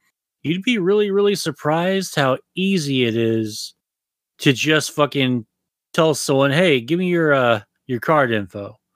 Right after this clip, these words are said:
And they just fucking give it to you real quick. Some people even start off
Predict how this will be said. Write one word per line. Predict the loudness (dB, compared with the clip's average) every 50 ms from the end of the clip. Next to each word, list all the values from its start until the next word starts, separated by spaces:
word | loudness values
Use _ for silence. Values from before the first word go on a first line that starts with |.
| _ _ _ _ _ _ _ _ _ _ _ _ _
And | -2 0 0
they | 2 2
just | 2 0 0 0
fucking | 0 0 0 -2 -6 -2
give | 0 0 2 2
it | 0 0 -2
to | -2 -2
you | 0 0 0 0
real | 0 0 0 0 0 0
quick. | 0 0 0 0 0 -2 _ -18 -20 -20 -20 _ _ -6
Some | -2 0 0 0 0 0
people | 0 0 2 0 0 0 0
even | 0 0 0 0 0 0 -2 -2
start | -2 -4 -2 0 2 2 4 4 4
off | 2 2 2 2 0 -2 -6 -12 -20